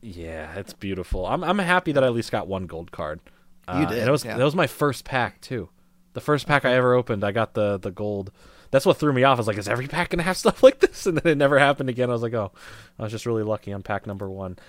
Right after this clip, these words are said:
Speaker 1: Never got that God pack. That's also, I wanna
Speaker 2: No.
Speaker 1: point out. You have a chance, one in every th-, what, thirty-six boxes?
Speaker 2: Something
Speaker 1: <laughs>
Speaker 2: like that,
Speaker 1: You
Speaker 2: yeah.
Speaker 1: have a chance of getting a God pack, which means you are gonna get nothing but ultra rare or better in,
Speaker 2: Yeah.
Speaker 1: in that, in that, uh,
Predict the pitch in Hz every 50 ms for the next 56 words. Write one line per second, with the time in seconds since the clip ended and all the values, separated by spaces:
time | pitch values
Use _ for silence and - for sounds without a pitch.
0 | - - 135 160 185 214 208 214 - - 190 180 135 156 156 151 147 135 - 123
1 | 104 95 - 135 156 165 - 170 160 - - 139 131 127 110 107 104 107 123 117
2 | 113 107 95 - - - - - 117 135 147 165 151 - - 170 165 151 123 -
3 | - 117 127 143 170 185 175 170 160 160 160 147 127 - - - - 127 120 101
4 | - - - - 139 143 151 156 151 - - 156 - - - _ - 107 117 131
5 | - - - 196 254 349 339 - - - _ _ _ _ - - - - - 110
6 | 143 175 135 156 113 175 - 92 - - 104 101 98 - 156 151 139 143 147 160
7 | 160 151 131 - - 170 156 147 135 123 120 - - - - - - - - -
8 | - _ - 127 120 117 135 135 131 127 123 120 117 113 - 139 135 127 123 117
9 | - 113 101 98 98 - - 113 113 113 - - 127 127 131 127 123 117 107 117
10 | 120 120 107 127 120 120 110 123 117 113 113 120 123 127 - - 143 127 110 113
11 | - - - 113 117 123 - - 131 120 117 117 113 107 104 95 - 95 - -
12 | - - _ - _ _ _ _ _ _ _ _ - 113 113 107 107 127 123 110
13 | 110 110 107 107 101 95 98 - - 104 104 101 101 95 95 92 92 87 87 85